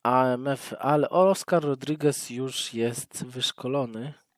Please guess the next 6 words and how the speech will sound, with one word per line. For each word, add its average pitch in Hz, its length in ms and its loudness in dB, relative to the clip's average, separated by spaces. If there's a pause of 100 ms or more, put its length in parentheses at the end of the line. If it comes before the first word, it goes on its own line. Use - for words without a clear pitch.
(1600)
Więc 113 380 -12
Oscar 143 420 -4
Rodriguez 123 760 -8
tutaj 117 600 -6
idzie 113 640 -8 (1800)
jako 107 800 -8